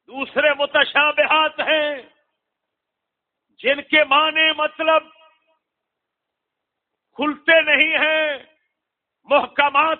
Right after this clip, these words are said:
وہ ہوتے ہیں جن کے معنی مطلب واضح ہوں۔ سمجھ نہیں آئی؟ متعین ہوں، واحد ہوں، ظاہری معنی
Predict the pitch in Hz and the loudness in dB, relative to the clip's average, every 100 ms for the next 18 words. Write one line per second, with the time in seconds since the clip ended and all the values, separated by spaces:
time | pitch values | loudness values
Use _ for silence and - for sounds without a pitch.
0 | 302 311 311 302 311 320 302 277 311 302 | -2 4 6 4 2 0 0 0 -2 -6
1 | 269 - _ _ _ _ _ _ _ - | -12 -20 _ _ _ _ _ _ _ 0
2 | 302 294 - 302 269 285 302 302 294 285 | 0 0 2 2 4 2 2 0 -2 -4
3 | - 311 294 226 311 294 330 302 311 330 | 0 0 2 2 2 4 4 2 0 -8
4 | 311 233 _ _ _ _ _ _ _ _ | -12 -16 _ _ _ _ _ _ _ _
5 | _ _ _ _ _ _ _ _ _ _ | _ _ _ _ _ _ _ _ _ _
6 | - 226 226 214 208 190 170 147 123 - | -6 -4 -2 -4 -2 0 0 -2 -10 -20
7 | _ - - - - - - - - 285 | _ -20 -20 -20 -20 -20 -20 -20 0 2
8 | 302 294 254 285 294 240 320 330 277 320 | 4 4 4 2 0 0 0 0 -6 -6
9 | 330 320 269 _ _ _ _ _ _ _ | -6 -10 -12 _ _ _ _ _ _ _
10 | _ _ _ - 302 330 330 381 339 269 | _ _ _ 0 2 2 0 0 -2 -2
11 | 339 349 330 311 - _ _ _ _ - | -2 -4 -6 -8 -14 _ _ _ _ -2
12 | 285 285 294 311 302 285 285 285 | 2 2 2 -2 -6 -6 -6 -6